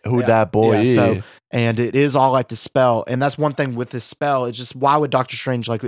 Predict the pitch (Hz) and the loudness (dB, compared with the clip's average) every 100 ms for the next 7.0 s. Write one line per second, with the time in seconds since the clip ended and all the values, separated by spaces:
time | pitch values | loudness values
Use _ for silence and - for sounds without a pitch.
0 | - 131 120 - 120 110 135 151 147 135 | -8 -6 -6 -4 -6 -2 0 0 -2 -4
1 | 123 117 107 - 110 101 104 101 98 107 | -6 -4 -8 -6 -6 -6 -10 -12 -10 -10
2 | - 117 101 95 _ _ _ 120 113 107 | -6 -6 -6 -10 _ _ _ -4 -2 -4
3 | 101 110 104 98 95 - _ - 120 123 | -4 -4 -2 -4 -8 -14 _ -2 0 2
4 | 113 110 104 95 98 98 85 - 110 107 | 0 -6 -10 -10 -10 -10 -12 -12 -10 -8
5 | 107 110 113 107 107 110 110 107 104 104 | -4 -2 -2 -4 -6 -6 -6 -8 -8 -8
6 | 98 101 104 95 - 87 98 82 78 52 | -10 -12 -12 -12 -14 -12 -10 -10 -14 -18